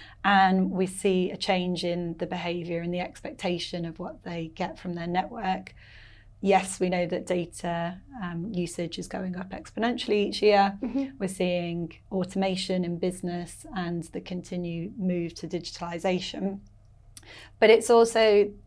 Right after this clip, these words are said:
Speaker 1: as I said, the expectations that customers have, so that the network will always be on and that it will be everywhere and that it can do the function that they need it to do.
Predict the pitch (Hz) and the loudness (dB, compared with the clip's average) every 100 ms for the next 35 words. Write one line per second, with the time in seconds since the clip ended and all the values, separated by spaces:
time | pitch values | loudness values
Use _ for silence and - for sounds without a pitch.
0 | - 196 190 185 185 196 190 - - - | -6 -4 -4 -4 0 2 2 0 -8 0
1 | 202 202 214 226 - - 214 208 202 220 | 0 0 -2 -4 -4 -6 -6 -6 0 4
2 | 302 - - 202 202 202 - - - - | 4 4 4 6 6 4 -6 -20 -6 -4
3 | 196 202 202 202 202 202 196 202 202 208 | 0 2 4 4 4 2 4 4 6 4
4 | 185 180 180 196 202 - 190 180 180 185 | 2 0 -2 -2 -2 -2 0 0 0 -2
5 | - 185 180 180 180 185 - - - 190 | -2 -2 0 0 -2 -6 -16 -8 -2 2
6 | 190 185 185 180 185 220 190 - 196 190 | 2 2 0 2 2 2 -2 -6 -2 0
7 | 190 190 - 202 190 190 196 190 190 185 | 0 -2 -2 -2 -2 2 4 4 2 -2
8 | 190 180 185 185 - 175 175 - 175 175 | -6 -4 -4 -2 -4 -6 -8 -8 -6 -6
9 | 175 175 - - 202 190 196 190 | -6 -6 -8 -2 0 2 0 -2